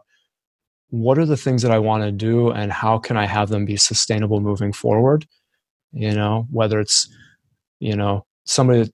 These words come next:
starts trying to work at home and they don't set up their ergonomics and then <laughs> they can't get any work done 'cause they have low back or neck pain, or, you know, they, they're not taking times for proper meals. So then they eat horrible foods. So then they have to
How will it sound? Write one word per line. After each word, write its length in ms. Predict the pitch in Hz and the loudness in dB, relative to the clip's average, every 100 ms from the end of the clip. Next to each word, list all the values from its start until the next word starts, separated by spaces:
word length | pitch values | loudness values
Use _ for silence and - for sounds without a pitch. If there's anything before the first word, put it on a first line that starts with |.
| - | -6
starts 260 | - 120 - | 0 0 0
trying 240 | - 117 | -2 0
to 60 | 113 | 2
work 260 | 117 117 | 2 0
at 80 | 113 | -2
home 300 | 107 113 120 | -2 0 0
and 100 | 110 | 0
they 80 | 104 | 0
don't 200 | 107 107 | -2 -2
set 160 | - 117 | 0 0
up 140 | 107 | 0
their 120 | 110 | -2
ergonomics 800 | 113 110 110 104 110 117 113 - | 0 0 2 2 2 0 0 -2
and 120 | 110 | -2
then 300 | 110 107 107 _ - 170 | -2 -2 -6 _ -8 -4
<laughs> 240 | 160 - | -4 -4
they 120 | 110 | -8
can't 220 | - 120 | -2 -2
get 120 | 123 120 | 0 -2
any 80 | |
work 240 | 113 117 113 | 0 0 2
done 180 | 117 113 | 0 0
'cause 80 | |
they 80 | - | 0
have 140 | 110 110 | 0 2
low 140 | 110 | 2
back 280 | 110 107 - | 2 0 -2
or 60 | |
neck 260 | 104 107 - | -2 -2 -2
pain, 460 | - 107 107 107 107 | -4 -2 -2 -2 -4
or, 540 | 107 104 104 107 104 - - - _ _ | -2 0 2 0 -2 -8 -20 -20 _ _
you 180 | 139 131 | -8 -4
know, 220 | 107 110 | -2 0
they, 340 | 110 110 - - _ | 0 0 -2 -6 _
they're 140 | 127 117 | -4 0
not 200 | 127 123 | 0 2
taking 280 | 131 123 117 | -2 -2 -2
times 280 | 117 113 | 0 0
for 100 | - | -2
proper 340 | 110 117 113 113 | -6 -4 -4 -4
meals. 520 | 131 151 147 139 135 | -2 0 0 0 0
So 140 | - 117 | 0 0
then 160 | 120 | 0
they 80 | 120 | 0
eat 220 | 123 120 | 0 -2
horrible 320 | - 117 107 107 | -2 -2 0 -4
foods. 580 | - 165 151 143 131 | -2 0 2 2 0
So 120 | - 113 | -2 0
then 160 | 117 | 0
they 80 | 113 | 0
have 240 | 113 110 - | 0 -4 -2
to 240 | 104 | -4